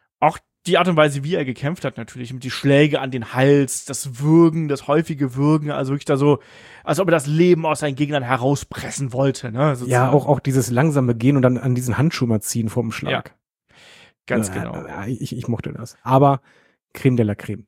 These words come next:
Speaker 2: Über-, überspringen wir Tatanka gegen Berserker, weil lief ja nicht in Deutschland.
Speaker 1: <laughs> Nee, da müssen wir, ganz kurz, der Chronistenpflicht. Auch da wieder, ne, da ging's dann eher darum,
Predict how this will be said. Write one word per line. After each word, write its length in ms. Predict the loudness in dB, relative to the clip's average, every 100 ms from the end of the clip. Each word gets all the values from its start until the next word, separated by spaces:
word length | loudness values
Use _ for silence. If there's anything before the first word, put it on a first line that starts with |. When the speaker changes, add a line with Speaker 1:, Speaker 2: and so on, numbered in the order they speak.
| -14
Speaker 2:
Über-, 220 | -4 0
überspringen 400 | 0 0 0 0
wir 40 |
Tatanka 380 | 0 -2 -2 0
gegen 140 | 0
Berserker, 440 | 2 0 2 2 2
weil 160 | 2 0
lief 220 | -4 -2
ja 60 | -2
nicht 120 | 0
in 80 | 0
Deutschland. 340 | -2 -2 -4 0 0
Speaker 1:
<laughs> 140 | 2
Nee, 160 | 2 4
da 200 | 2 0 -6 -10 -2
müssen 220 | 0 0
wir, 120 | -4 -6 -2
ganz 240 | 2 2 2
kurz, 260 | 0 0
der 120 | -4
Chronistenpflicht. 640 | -6 -6 -6 -12 -12 -12 -14 -6
Auch 140 | -4 0
da 260 | 4 4
wieder, 180 | 4 0
ne, 100 | 0
da 120 | 0
ging's 180 | 0 -2
dann 120 | -4
eher 120 | -2 0
darum, 320 | 2 0